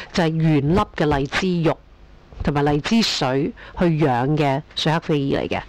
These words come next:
噉當然就好好味啦，OK？好似荔枝酒噉樣樣啦。因為其實喺發酵嘅過程裏面呢，的而且確係會產生微量嘅酒精，微量嘅啫，同埋佢似汽水嘅，因為佢有氣嘅。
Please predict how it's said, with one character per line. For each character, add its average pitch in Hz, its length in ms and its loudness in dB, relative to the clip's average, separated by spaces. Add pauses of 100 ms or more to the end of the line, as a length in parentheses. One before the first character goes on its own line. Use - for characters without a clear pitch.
(380)
噉 190 180 2
當 220 120 0
然 214 80 2
就 151 100 0
好 147 160 0
好 175 100 2
味 147 240 2
啦， 151 480 0
OK？ 143 440 -2
好 185 80 0
似 202 100 2
荔 147 160 2
枝 190 160 -2
酒 - 140 -6
噉 139 320 2
樣 156 140 4
樣 139 180 2
啦。 156 180 0 (580)
因 370 80 2
為 392 40 2
其 202 120 0
實 151 120 -2
喺 262 100 2
發 220 180 0
酵 220 220 0
嘅 175 40 0
過 151 180 0
程 135 180 -4
裏 131 100 0
面 147 160 0
呢， 180 160 2
的 247 160 -2
而 147 100 -2
且 165 180 -2
確 160 120 -4
係 151 120 -2
會 143 100 2
產 143 320 -2
生 208 240 -2 (300)
微 143 540 2
量 131 280 2
嘅 135 80 0
酒 127 220 -2
精， 147 200 -2 (280)
微 127 240 2
量 135 180 2
嘅 139 80 0
啫， 165 180 -2 (320)
同 185 120 2
埋 160 40 2
佢 226 160 0
似 202 220 0
汽 185 220 2
水 156 160 -2
嘅， 139 260 0 (320)
因 277 80 0
為 - 20 -6
佢 190 100 0
有 135 200 2
氣 127 300 -2
嘅。 92 100 -4